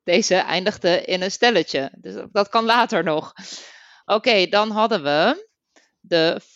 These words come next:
verhullende weerwolf, de vuurvogel. Dat was, eh, Martin.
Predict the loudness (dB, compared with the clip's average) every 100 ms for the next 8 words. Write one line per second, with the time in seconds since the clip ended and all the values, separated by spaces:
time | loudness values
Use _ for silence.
0 | _ 0 2 2 -2 0 2 2 0 0
1 | 0 0 -2 -8 -6 -10 -4 0 2 2
2 | 0 0 0 0 0 -6 _ -10 -4 -4
3 | -4 -6 -6 -6 -2 -2 0 -2 -4